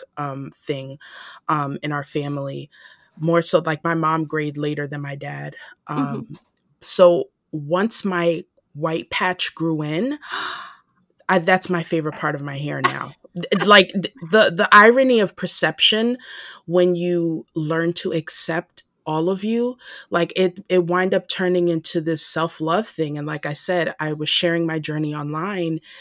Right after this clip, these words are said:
Speaker 1: and then I started to bond with these other women who's had a very similar experience with, um, it was a very liberating thing. Yeah.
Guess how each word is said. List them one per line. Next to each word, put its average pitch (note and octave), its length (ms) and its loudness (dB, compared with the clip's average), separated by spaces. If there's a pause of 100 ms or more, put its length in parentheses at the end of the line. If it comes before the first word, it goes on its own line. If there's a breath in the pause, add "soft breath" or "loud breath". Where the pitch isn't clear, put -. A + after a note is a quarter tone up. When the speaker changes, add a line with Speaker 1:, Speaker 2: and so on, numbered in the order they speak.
(340 loud breath)
Speaker 1:
and E3+ 140 4
then E3 100 2
I D#3+ 80 0
started D3+ 280 -4
to C#3+ 80 -10
bond D3+ 320 -8
with D#3 100 -6
these D#3+ 220 -4
other D#3 200 -4
women D#3+ 360 -4
who's D3+ 220 -8
had D3+ 280 -8
a C#3+ 60 -6
very D3 240 -4
similar D3 440 -6
experience C#3+ 840 -6
with, - 280 -12 (100)
um, C#3 420 -10 (400 loud breath)
it E3+ 60 2
was E3+ 140 4
a E3+ 40 4
very D#3+ 400 0
liberating C#3+ 640 -4
thing. - 380 -12 (280)
Yeah. - 240 -12